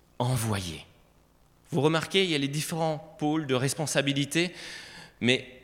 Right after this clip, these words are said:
nous avons un grand rôle à jouer. Et c'est pour cela que quand je viens vers vous et que je vous dis, « Tu veux pas me prendre un jeune, faire du discipa avec, du discipulat avec lui, je te forme à ça »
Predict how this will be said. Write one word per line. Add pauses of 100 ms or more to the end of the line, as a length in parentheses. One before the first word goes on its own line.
nous
avons
un
grand
rôle
à
jouer. (960)
Et
c'est
pour
cela
que (420)
quand
je
viens (260)
vers
vous (560)
et
que
je
vous
dis, « (340)
Tu
veux
pas
me
prendre
un
jeune, (540)
faire
du
discipa
avec,
du
discipulat
avec
lui, (560)
je
te
forme
à
ça »